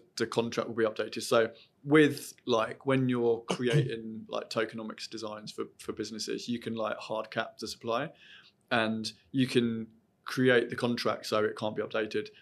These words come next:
And that means once it's published on chain, like, you can't, you can't change it. Whereas some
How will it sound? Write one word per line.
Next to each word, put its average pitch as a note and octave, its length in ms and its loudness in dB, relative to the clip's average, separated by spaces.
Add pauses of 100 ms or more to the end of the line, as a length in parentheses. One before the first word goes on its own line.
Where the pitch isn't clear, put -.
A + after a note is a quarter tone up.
(140)
And A#2+ 120 0
that A#2+ 140 2
means A2+ 200 0
once B2 280 2
it's - 120 -6
published C3 420 0
on B2+ 160 2
chain, E3 440 0 (340)
like, A2 240 2
you A2+ 80 -8
can't, G#2+ 240 -2 (180)
you B2 100 -2
can't G#2 220 -4
change A2 260 -2
it. B2+ 180 0 (180)
Whereas A#2+ 300 6
some B2 560 4